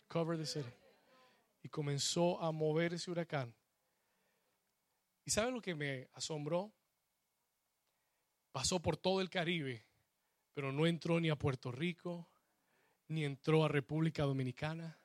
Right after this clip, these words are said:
porque yo creo que hay una iglesia en esas, en esos países orando fuertemente, creyéndole a Dios fuertemente, y lo que pudo haber sido ese huracán no fue para, para lo grande que era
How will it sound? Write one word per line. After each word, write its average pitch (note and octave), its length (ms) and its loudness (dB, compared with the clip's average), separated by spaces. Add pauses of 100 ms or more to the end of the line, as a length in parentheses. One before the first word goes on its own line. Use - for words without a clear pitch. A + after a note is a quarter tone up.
(960)
porque C#3 240 -8
yo D3+ 140 0
creo E3 200 0
que D#3+ 140 -2
hay D3+ 120 2
una D#3 140 -2
iglesia D3 600 0 (720)
en C#3+ 120 0
esas, D3+ 400 2
en D3 160 0
esos D#3 240 2
países D3 720 2
orando D#3+ 560 4
fuertemente, D#3+ 1040 6 (600)
creyéndole E3 540 4
a D3+ 40 4
Dios D#3+ 360 2
fuertemente, E3 640 6
y D3+ 40 0
lo D#3+ 160 0
que D#3 140 -2
pudo A#3 400 2
haber F#3+ 260 4
sido F3+ 280 2
ese D3+ 120 -6
huracán D3 480 -2 (600)
no D#3+ 240 6
fue F3 400 2 (400)
para, D3+ 260 6 (120)
para D3+ 180 0
lo C3+ 160 2
grande G#3 420 2
que F3+ 280 -4
era B2 200 -10